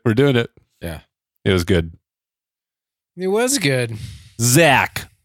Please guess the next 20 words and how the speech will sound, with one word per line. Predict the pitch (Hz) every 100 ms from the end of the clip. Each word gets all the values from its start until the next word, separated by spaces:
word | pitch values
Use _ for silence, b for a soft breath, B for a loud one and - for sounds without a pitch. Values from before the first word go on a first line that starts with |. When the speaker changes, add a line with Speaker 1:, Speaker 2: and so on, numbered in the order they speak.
| -
Speaker 1:
what | 110 101
are | 98
you | 101 107 -
Speaker 2:
My | 113
Speaker 1:
consuming? | 113 113 135 117
Speaker 2:
ten, | 90
my | 104
ten-year-old, | 95 110 107 95 90 85
he | 101
would | 95
have | 90
still | - 95
been, | 82 87 80
he |
would | 101 92
have |
been | 78 85
inside | 82 82 95 87 85
on | 82
his, | 82 -